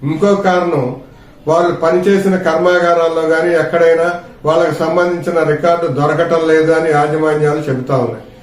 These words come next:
ఈ మూడు కారణాలతో అవకాశం ఉండి కూడా హయ్యర్ పెన్షన్ తీసుకోకుండా మిగిలిపోతా ఉన్నారు వేలాది మంది కార్మికులు. వాళ్ళందరినీ కూడా ఆదుకోవటం కోసం మనం ఈ మినిమం పెన్షన్ అనేది అడుగుతా ఉన్నాం.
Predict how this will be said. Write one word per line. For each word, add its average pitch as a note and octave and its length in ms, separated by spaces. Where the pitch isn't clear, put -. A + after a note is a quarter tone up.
ఈ - 20
మూడు G3 240
కారణాలతో F3 880
అవకాశం F#3+ 680
ఉండి F3+ 180
కూడా F3+ 280
హయ్యర్ F3+ 360
పెన్షన్ E3+ 400
తీసుకోకుండా D#3+ 640
మిగిలిపోతా D#3 720
ఉన్నారు D3 360
వేలాది D#3+ 480
మంది C#3 180
కార్మికులు. C3 460
వాళ్ళందరినీ F3+ 760
కూడా F3 180
ఆదుకోవటం D#3 560
కోసం E3 320
మనం D#3+ 420
ఈ D#3+ 100
మినిమం F#3 320
పెన్షన్ D#3+ 400
అనేది D#3+ 340
అడుగుతా D#3 360
ఉన్నాం. A2+ 200